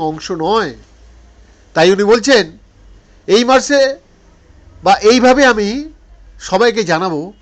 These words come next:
যে আত্মার ধর্মীয় ধারণাটি একজন ব্যক্তির বর্ণনার সাথে ঘনিষ্ঠভাবে সম্পর্কিত, যা অন্যান্য ব্যক্তির থেকে আলাদা। বর্ণনাটি ব্যক্তিটি দেখতে কেমন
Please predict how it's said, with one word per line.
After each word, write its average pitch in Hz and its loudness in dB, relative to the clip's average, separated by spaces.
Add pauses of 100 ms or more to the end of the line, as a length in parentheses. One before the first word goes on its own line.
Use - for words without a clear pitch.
(580)
যে 156 0 (200)
আত্মার 330 -2 (140)
ধর্মীয় 214 0 (100)
ধারণাটি 202 -6 (300)
একজন 175 -4 (100)
ব্যক্তির 185 -8
বর্ণনার 170 -8
সাথে 202 -10 (100)
ঘনিষ্ঠভাবে 170 -10 (120)
সম্পর্কিত, 131 -16 (1040)
যা 127 -10 (120)
অন্যান্য 127 -12
ব্যক্তির - -18
থেকে 147 -18
আলাদা। 123 -14 (1120)
বর্ণনাটি 254 2 (640)
ব্যক্তিটি 240 0 (340)
দেখতে 220 -2
কেমন 339 0